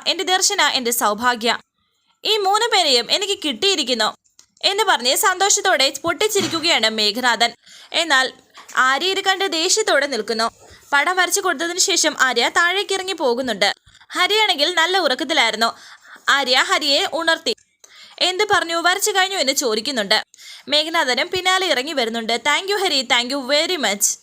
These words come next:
നിങ്ങളൊരു വലിയ ആർട്ടിസ്റ്റിനെ തന്നെയാണ് എനിക്ക് പരിചയപ്പെടുത്തി തന്നത്. ആര്യ, നിനക്കൊരു സ്പെഷ്യൽ സമ്മാനമുണ്ട്" എന്ന് പറഞ്ഞ് മേഘനാഥൻ ആ കുറച്ച് പണം, ഏ, മേ-, ആര്യയെ ഏൽപ്പിക്കുന്നു. എന്നാൽ ആര്യ പറയുന്നുണ്ട്, "അയ്യോ, ഇതൊന്നും വേണ്ട സാർ" എന്ന്.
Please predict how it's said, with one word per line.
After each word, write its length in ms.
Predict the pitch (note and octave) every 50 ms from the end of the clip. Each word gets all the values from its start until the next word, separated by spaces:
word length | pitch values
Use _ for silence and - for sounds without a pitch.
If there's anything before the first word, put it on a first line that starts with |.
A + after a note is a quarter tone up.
| - - _ _ _ _ _ _ _ _ -
നിങ്ങളൊരു 340 | D#4 F#4+ G4+ G#4+ G#4+ G#4 G#4
വലിയ 340 | F#4+ F4 E4+ E4 E4+ G4+ G4
ആർട്ടിസ്റ്റിനെ 600 | E4 C#4+ C4+ B3+ E4 E4 - E4 F4+ F#4 F#4 E4
തന്നെയാണ് 300 | D4+ D4 D4 C4 A3+ G#3
എനിക്ക് 360 | G#3+ - - G4 G4+ G4 G#4+ G#4+
പരിചയപ്പെടുത്തി 680 | F4+ D4 B3+ A#3+ C#4+ C4 F4 G#4 G4+ E4+ C#4+ A3+ B3 C#4
തന്നത്. 380 | C4 B3 A3 G#3+ G#3+ G#3+ - -
ആര്യ, 380 | A#3 B3 B3 A#3+ B3 C4+ F4+ F#4 - - - -
നിനക്കൊരു 300 | G4 G#4+ G#4+ A4 A4 A4+
സ്പെഷ്യൽ 400 | G#4+ - - E4 E4 D#4+ G4+ G4
സമ്മാനമുണ്ട്" 840 | G4 G4 F#4+ F4 E4+ F4+ G#4 G#4+ A4 G#4 E4 C#4 A#3 G#3 G#3 - - _ - - - - - - -
എന്ന് 200 | F4 G4 F#4+ G#4 G4+
പറഞ്ഞ് 240 | D4+ A#3 G#3+ B3+ C#4
മേഘനാഥൻ 580 | B3+ A#3 A3+ A3+ C4+ D#4+ C#4+ A3+ A3 C4+ - - - - - - -
ആ 160 | - F4+ G4+ G4 - - _ _ - - _ _ _ _ _ _ - G4
കുറച്ച് 300 | G4+ G#4 A4 - - A#4+
പണം, 320 | A4 F#4+ E4 D4 D4 - -
ഏ, 220 | B3+ C4+ C4 B3+
മേ-, 280 | B3 B3+ C4 B3+ B3+ B3 - _ _ _ _ _ _ _ -
ആര്യയെ 320 | E4+ F#4+ G4+ G#4+ G#4+ G#4 F4+
ഏൽപ്പിക്കുന്നു. 440 | D4 C4 A3 C4+ G#3+ A#3 A3 G#3+ G#3 G3+ - - _ _ _ _ _ _ _ _ -
എന്നാൽ 280 | - D4+ D4 C4+ C4 - -
ആര്യ 280 | A#3+ A#3+ B3 C4 E4+ - E4+
പറയുന്നുണ്ട്, 400 | D4 C4 C#4 D4+ D4 C4+ A#3 B3
"അയ്യോ, 380 | - - B3+ C4+ C#4+ C#4+ C#4
ഇതൊന്നും 340 | C4 - - F4 F4 F4+ C#4
വേണ്ട 320 | C4+ C4+ C#4+ F4 G4 F#4+
സാർ" 280 | G4+ - D#4 B3 A3+ A3
എന്ന്. 160 | G#3 G3+ G#3+